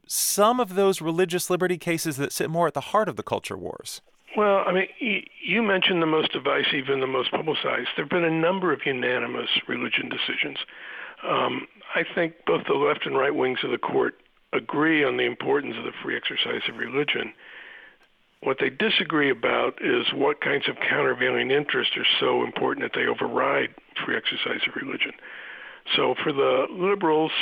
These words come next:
Speaker 2: uh, contraception and women's rights and abortion and, um,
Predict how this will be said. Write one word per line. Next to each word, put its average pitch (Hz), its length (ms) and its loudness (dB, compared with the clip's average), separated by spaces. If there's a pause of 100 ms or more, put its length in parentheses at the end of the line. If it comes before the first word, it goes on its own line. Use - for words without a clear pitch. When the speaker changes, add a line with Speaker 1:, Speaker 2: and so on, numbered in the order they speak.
(500)
Speaker 2:
uh, 139 240 0
contraception 147 760 0
and 131 240 0
women's 139 360 2
rights 147 340 0 (200)
and 127 400 -2
abortion 139 680 0 (100)
and, 127 380 -2 (680)
um, 123 460 -2